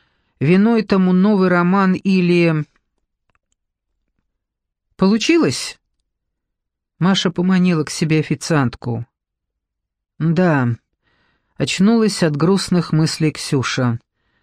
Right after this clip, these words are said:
«Я добыла-таки нам еще две фотографии».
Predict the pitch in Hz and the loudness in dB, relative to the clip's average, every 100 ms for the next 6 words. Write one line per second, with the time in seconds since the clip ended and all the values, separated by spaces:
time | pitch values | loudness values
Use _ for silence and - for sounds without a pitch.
0 | _ _ _ _ - 190 196 190 180 180 | _ _ _ _ -4 0 2 2 2 2
1 | 190 202 156 - 131 143 135 143 139 131 | 2 2 0 -2 -4 0 0 2 0 0
2 | 147 - 208 190 156 160 160 156 147 127 | -2 -2 -2 0 0 0 -2 -2 -2 0
3 | 113 - 113 101 | -2 -4 -4 -4